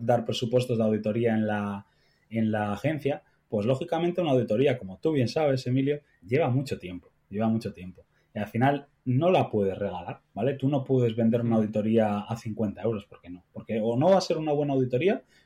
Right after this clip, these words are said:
Speaker 1: o, o no vas a auditarla, no vas a, no vas a
Speaker 2: Poder
Speaker 1: llevarte el
Speaker 2: dedicarle
Speaker 1: dinero,
Speaker 2: todo
Speaker 1: ¿no?
Speaker 2: el tiempo, claro, que
Speaker 1: Claro,
Speaker 2: requiere.
Speaker 1: claro.
Speaker 2: Ujú.
Speaker 1: Entonces, ¿este proyecto de qué nace? Pues de, de un poco de, de acercar estas auditorías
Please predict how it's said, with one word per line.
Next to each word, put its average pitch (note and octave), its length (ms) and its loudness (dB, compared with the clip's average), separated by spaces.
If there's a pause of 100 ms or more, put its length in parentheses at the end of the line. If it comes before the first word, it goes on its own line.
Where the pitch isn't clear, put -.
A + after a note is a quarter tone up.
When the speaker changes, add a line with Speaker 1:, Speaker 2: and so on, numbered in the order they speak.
(120)
Speaker 1:
o, G2+ 300 -2
o G2+ 120 -4
no A2 140 2
vas A2+ 200 -2
a G2+ 40 -8
auditarla, F2+ 840 -18
no A2 100 -4
vas A2 200 -4
a, F#2 460 -16 (840)
no B2 100 4
vas A#2+ 180 4
a B2+ 40 6
Speaker 2:
Poder A#2 80 4
Speaker 1:
llevarte A2+ 360 2
el G#2 60 2
Speaker 2:
dedicarle - 240 0
Speaker 1:
dinero, B2+ 80 -4
Speaker 2:
todo C#3 140 -4
Speaker 1:
¿no? C3+ 40 -2
Speaker 2:
el B2 140 -8
tiempo, C3 360 -8
claro, B2 220 -6
que A#2 400 -8
Speaker 1:
Claro, G2+ 220 -4
Speaker 2:
requiere. B2 340 -12
Speaker 1:
claro. G2 300 -6 (100)
Speaker 2:
Ujú. C3 240 -12
Speaker 1:
Entonces, A2+ 460 2
¿este E3 260 2
proyecto F#3 420 2
de F3 200 4
qué F3+ 100 -2
nace? F3+ 240 -2
Pues G2+ 220 -8
de, G2+ 320 -4
de A#2 100 2
un C3 100 2
poco E3 220 2
de, G2+ 400 0
de G#2+ 140 -2
acercar A2+ 500 0
estas E3+ 280 0
auditorías D3+ 800 -2